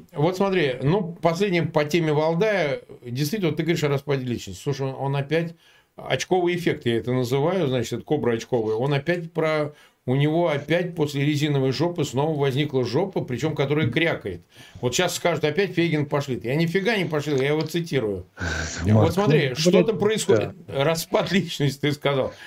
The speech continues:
Speaker 1: Он у него почему-то в эту сторону идет. Ты вот можешь это объяснить? Вот
Speaker 2: Анальная
Speaker 1: пусть, э,
Speaker 2: фиксация.
Speaker 1: тебя
Speaker 2: Это,
Speaker 1: послушают.
Speaker 2: это,
Speaker 1: Анальная фиксация, ты
Speaker 2: это
Speaker 1: считаешь?
Speaker 2: это
Speaker 1: Ты у
Speaker 2: анальная
Speaker 1: нас
Speaker 2: фиксация,
Speaker 1: психолог,
Speaker 2: да.
Speaker 1: я, честно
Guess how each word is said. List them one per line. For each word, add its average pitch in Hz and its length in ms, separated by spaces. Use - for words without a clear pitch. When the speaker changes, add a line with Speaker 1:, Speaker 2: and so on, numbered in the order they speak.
Speaker 1:
Он 190 160
у 202 40
него 208 140
почему-то 190 340
в 175 60
эту 196 180
сторону 160 500
идет. 135 280
Ты 117 60
вот 127 140
можешь 214 260
это 127 200
объяснить? 101 580
Вот 139 180
Speaker 2:
Анальная 151 400
Speaker 1:
пусть, 208 280
э, 117 60
Speaker 2:
фиксация. 147 140
Speaker 1:
тебя 160 140
Speaker 2:
Это, 165 80
Speaker 1:
послушают. 135 560
Speaker 2:
это, 120 100
Speaker 1:
Анальная 233 360
фиксация, 139 480
ты 110 60
Speaker 2:
это 120 80
Speaker 1:
считаешь? 104 200
Speaker 2:
это 123 80
Speaker 1:
Ты 170 80
у - 60
Speaker 2:
анальная 185 240
Speaker 1:
нас 156 140
Speaker 2:
фиксация, 151 320
Speaker 1:
психолог, 151 240
Speaker 2:
да. 113 340
Speaker 1:
я, 208 160
честно 233 140